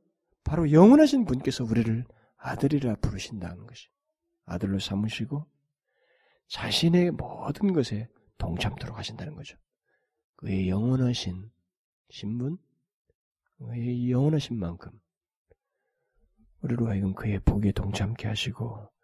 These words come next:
그의 나라를 상속받게 하신다. 우리가 하나님의 아들이면 아버지를 기억하고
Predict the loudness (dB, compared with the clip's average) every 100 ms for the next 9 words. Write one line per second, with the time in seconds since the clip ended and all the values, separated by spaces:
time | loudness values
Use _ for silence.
0 | _ _ -6 -4 -2 -2 -2 -2 -4 -6
1 | -6 -6 -8 -8 -8 -14 -14 -18 _ _
2 | _ _ _ _ _ _ _ _ _ _
3 | _ _ _ _ _ _ _ _ _ _
4 | _ _ _ -4 0 2 0 0 0 2
5 | 4 4 4 2 2 0 0 -2 -4 -8
6 | -18 _ _ _ -10 -2 0 2 2 0
7 | -4 -6 -6 -4 -6 -4 -4